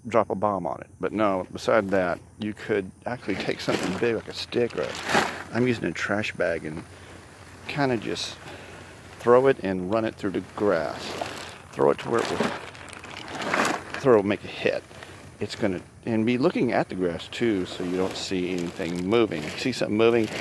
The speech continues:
that's what you really want. You wanna see it before it's, before you get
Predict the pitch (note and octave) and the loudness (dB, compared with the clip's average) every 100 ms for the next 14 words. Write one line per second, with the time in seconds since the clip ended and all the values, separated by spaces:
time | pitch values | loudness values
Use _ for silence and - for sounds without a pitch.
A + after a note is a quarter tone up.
0 | - - - - - - F3 - C3 - | -8 -8 -4 -2 -2 6 6 8 4 4
1 | G#2+ A#2+ G#2 F#2+ D2+ - F#2+ E3+ E3+ G2 | 4 6 6 2 0 -2 0 2 2 0
2 | - - A2+ - - G#2+ - - - - | -2 0 0 0 0 0 0 -4 -4 -4
3 | - - - - - - - - - - | -6 -10 -14 -14 -18 -18 -4 -2 -2 -4
4 | - - G2+ - G2+ E2+ - - - - | -14 -2 -2 4 4 4 0 -10 -18 -20
5 | - - - G#2 F#2 F2+ | -20 -20 -4 -2 2 0